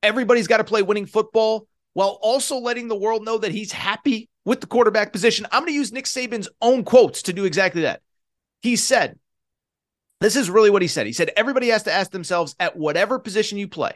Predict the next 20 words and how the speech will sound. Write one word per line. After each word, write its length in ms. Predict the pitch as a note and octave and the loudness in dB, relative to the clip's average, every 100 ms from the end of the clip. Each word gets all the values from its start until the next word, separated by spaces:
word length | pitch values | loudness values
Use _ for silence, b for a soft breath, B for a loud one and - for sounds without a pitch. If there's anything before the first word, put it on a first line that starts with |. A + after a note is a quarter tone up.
| _ _ _ _ - | _ _ _ _ 2
are 160 | F3+ | 4
you 220 | F3+ F#3+ F#3 | 4 0 -4
playing 760 | - - G3 A3+ C4 C#4+ B3 | -6 0 2 2 0 -2 0
winning 300 | A3 G#3 G#3+ | 2 2 -2
football 480 | - D#3+ - E3 D#3+ | -4 -4 0 0 0
at 60 | - | 0
that 200 | A#2 - | -2 -2
position?" 380 | D3+ C#4 - - _ _ _ _ _ _ _ _ _ | -6 -4 -6 -14 _ _ _ _ _ _ _ _ _
So 240 | - G3+ | 2 2
Nick 160 | F#3 D4+ | 2 0
Saban 320 | E4+ D4+ B3+ | 0 2 0
could 100 | A3 | 2
have 100 | F#3+ | 0
easily 300 | G#3 G#3 G#3+ | 0 0 -2
said, 240 | E3 G3 D3 | 0 0 0
Listen, 280 | F3 - - _ _ _ _ _ - | -2 -6 -14 _ _ _ _ _ -14
you 260 | C#3+ G3 | -4 -2
know 180 | B3+ A#3+ | 2 4
our 100 | A#3 | 4
mantra 520 | G#3 G3+ G3 F#3+ F3+ | 4 0 -2 -2 -2